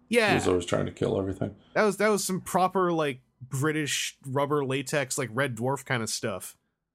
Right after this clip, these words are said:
Speaker 2: Yeah, that character is weird. Um,
Speaker 1: I
Speaker 2: I
Speaker 1: loved
Speaker 2: mean,
Speaker 1: having,
Speaker 2: he's,
Speaker 1: I
Speaker 2: he's
Speaker 1: loved
Speaker 2: kinda
Speaker 1: having no
Speaker 2: funny.
Speaker 1: context on him. That was so good. I was just like, I was watching him and, like, Lizard Lady, and I was like, "I don't know what the hell is going on, but it's making this better 'cause I don't really wanna ask questions."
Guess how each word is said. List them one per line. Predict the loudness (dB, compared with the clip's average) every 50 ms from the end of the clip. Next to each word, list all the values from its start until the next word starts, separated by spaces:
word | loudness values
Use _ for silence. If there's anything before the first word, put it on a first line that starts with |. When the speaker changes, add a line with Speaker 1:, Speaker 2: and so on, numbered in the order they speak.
| _ _ _ _ _ 0
Speaker 2:
Yeah, | 4 6 6 8 8 6 4
that | 4 4 2 2 2 -2 -4 -10 -16 _ _ _ _ 0
character | 4 4 4 4 2 0 0 2 4 4 2 2
is | 0 -2 -4
weird. | -2 0 0 0 -2 -4 -8 -16 _ _ _ _ _ -4
Um, | -2 0 0 0 0 0 -2 -4 -6 -12 -20 -10 _ 0
Speaker 1:
I | 2
Speaker 2:
I |
Speaker 1:
loved | 2 4 4 8 8 8 8 8 6
Speaker 2:
mean, | 4
Speaker 1:
having, | 6 6 8 8 6 4 2
Speaker 2:
he's, | -2 -6 -10 _ -10 0 4
Speaker 1:
I | 6 6
Speaker 2:
he's | 8 8
Speaker 1:
loved | 8 8 8 8 8
Speaker 2:
kinda | 6
Speaker 1:
having | 6 6 6 6 6 6 4
no | 4
Speaker 2:
funny. | 4 2
Speaker 1:
context | 2 2 0 0 0 0 0 0 0 0 0 0
on | 0 0 0 0
him. | -2 -2
That | -2 -2
was | 0 0 0
so | 0 2 2 2 2
good. | 2 0 0 2 2
I | 2 0
was | 0 -2
just | -2 -2 0
like, | 0 0 -2 -4 -14 -20 _ _ _ _ _ _ _ _ -4 0 4
I | 4
was | 4 4 4
watching | 6 6 6 4 2 0 -2
him | 0 2 2 2 4
and, | 2 2
like, | 2 0 0
Lizard | 0 0 0 2 2 0 2 2
Lady, | 2 2 2 4 2 2
and | 2 2
I | 0 0
was | 0 0
like, | 0 0 0 -2 -6 -14 -20 -20 _ _ _ _ _ _ _ -10 -2 2
"I | 2 4 4 4
don't | 4 2 0 0 -2 -2 -2 -2
know | 2 2 4 4
what | 4 2 2 0
the | 0
hell | 0 2 2 2 0
is | -2 -4
going | -2 0 0 0 2 2
on, | 2 2 0 0 -2
but | -4 -4 -4
it's | -6 -8 -6 -4
making | -2 -2 -2 -2 -2 -2
this | -4 -4
better | -4 -2 -2 0 0 -2
'cause | -2 -2
I | -2
don't | -2 -2 0
really | 0 0 0
wanna | 0 0 0
ask | 0 0 -2 -2
questions." | -4 -4 -4 -4 -4 -6 -6 -6 -6 -8 -12